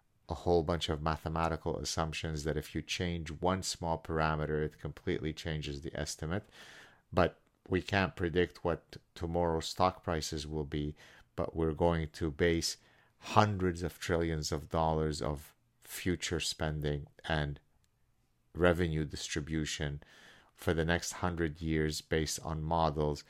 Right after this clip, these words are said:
that seek to predict what might happen in a hundred years. As someone who studied mathematical modeling, that sounds like a very good idea to me. Number fourteen,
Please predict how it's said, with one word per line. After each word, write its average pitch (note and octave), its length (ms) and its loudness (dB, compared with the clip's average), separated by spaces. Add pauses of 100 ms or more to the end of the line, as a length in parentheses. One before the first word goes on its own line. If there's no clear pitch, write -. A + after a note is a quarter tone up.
(720)
that D2+ 200 0
seek D#2+ 260 -2
to - 100 -2
predict D#2 480 -2
what D2 160 -2
might D2+ 220 -2
happen D2+ 340 -4
in D2 80 -6
a D2 60 -4
hundred D2 380 -4
years. C#2 340 -2 (160)
As D2+ 100 -4
someone F#2 340 0
who E2 100 -2
studied F#2 420 2
mathematical D2+ 640 -2
modeling, C#2+ 400 0
that C#2+ 180 -2
sounds D2+ 240 -6
like C#2+ 160 -4
a D2+ 60 0
very D2 300 2
good C2+ 120 0
idea C#2 360 2
to C#2+ 80 0
me. D2+ 220 -2 (1400)
Number F2 280 6
fourteen, F2+ 800 4